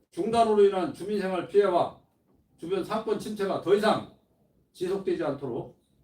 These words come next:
관계 기관의 세종부 가동을 촉구하면서 근거 없는 괴담을 퍼뜨려 세종 시민의 금강 이익권을 침탈하는 일부 세력의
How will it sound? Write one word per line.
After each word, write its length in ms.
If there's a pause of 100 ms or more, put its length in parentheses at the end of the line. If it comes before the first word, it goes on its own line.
관계 460
기관의 560
세종부 420
가동을 420
촉구하면서 760 (640)
근거 320
없는 300
괴담을 440
퍼뜨려 540 (640)
세종 400
시민의 600 (180)
금강 480
이익권을 540
침탈하는 720 (300)
일부 360
세력의 600